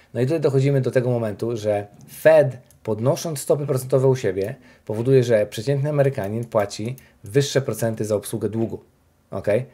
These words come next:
Wkrótce to nie będzie osiągalne. I tutaj w Polsce też wszelkie różne, e, te malware'owe datki, potem wynagrodzenia za te, <laughs> za, e, szczypanie się, e,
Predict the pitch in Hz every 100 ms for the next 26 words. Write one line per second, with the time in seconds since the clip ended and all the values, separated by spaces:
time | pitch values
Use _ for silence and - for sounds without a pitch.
0 | _ _ - 143 131 113 117 117 113 104
1 | 110 110 101 104 156 156 143 147 156 147
2 | - - - - 160 156 143 127 120 113
3 | 107 _ - 113 107 113 110 104 110 123
4 | 120 117 110 104 98 - - - _ _
5 | - 117 123 120 120 117 117 113 117 107
6 | 107 104 101 101 98 92 - - 135 587
7 | 440 117 - _ 98 98 104 101 101 95
8 | - _ - 98 98 98 98 98 98 98
9 | 98 98 98 - 127 101 85 - - -